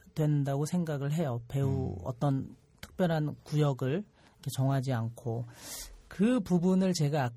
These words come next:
Speaker 1: 예전에 재구, 김재구 배우님한테 많이 얘기했던 것 같아요. 그러한 부분들을 그러니까 이해하고 넘어갈 수도 있거나 아니면 그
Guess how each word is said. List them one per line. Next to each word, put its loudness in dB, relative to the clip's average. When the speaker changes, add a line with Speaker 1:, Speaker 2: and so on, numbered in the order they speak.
Speaker 1:
예전에 2
재구, -2
김재구 2
배우님한테 2
많이 0
얘기했던 -2
것 -2
같아요. -4
그러한 6
부분들을 2
그러니까 -6
이해하고 6
넘어갈 4
수도 -4
있거나 0
아니면 2
그 -2